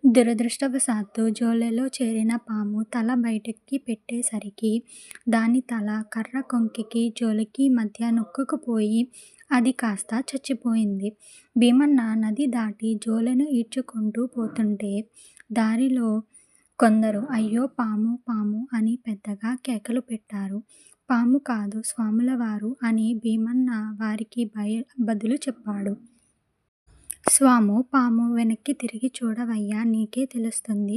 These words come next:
అన్నారు వారు. "చూడను, చూడకూడదు, స్వాములవారి ఆజ్ఞ" అన్నాడు భీమన్న. వాడి చుట్టూ ఒక గుంపు చేరింది. వాడు కొంచెం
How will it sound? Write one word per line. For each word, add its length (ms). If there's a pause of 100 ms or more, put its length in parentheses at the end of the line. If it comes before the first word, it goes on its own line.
(100)
అన్నారు 420
వారు. 360 (540)
"చూడను, 420 (140)
చూడకూడదు, 800
స్వాములవారి 840
ఆజ్ఞ" 340 (180)
అన్నాడు 420
భీమన్న. 500 (840)
వాడి 340
చుట్టూ 480
ఒక 240
గుంపు 360
చేరింది. 600
వాడు 320
కొంచెం 400